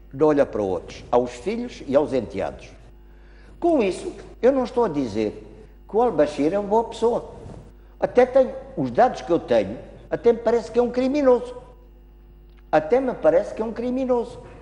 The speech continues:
Mas não é isso. Ele estava com imunidade no território sul-africano.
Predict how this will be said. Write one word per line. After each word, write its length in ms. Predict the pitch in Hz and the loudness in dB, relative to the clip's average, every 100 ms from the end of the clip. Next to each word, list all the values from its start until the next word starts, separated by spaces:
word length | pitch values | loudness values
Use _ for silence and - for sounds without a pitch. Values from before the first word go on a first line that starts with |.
| - - - - | -20 -20 -20 -12
Mas 160 | 160 127 | -6 0
não 160 | 175 | 2
é 40 | 262 | 2
isso. 300 | 269 - - - - - - | 0 -6 -14 -20 -20 -18 0
Ele 140 | 185 | 0
estava 360 | 185 202 240 233 | 2 -2 0 -2
com 160 | 226 | -2
imunidade 760 | 202 170 160 147 107 123 127 - - - - - - - - - | 0 2 2 2 2 2 0 -6 -16 -20 -20 -20 -20 -20 -20 -10
no 100 | 147 | -8
território 480 | 170 180 180 190 190 | -4 -4 -2 -2 -4
sul-africano. 600 | 175 - 175 175 - 175 | -6 -6 -6 -6 -10 -12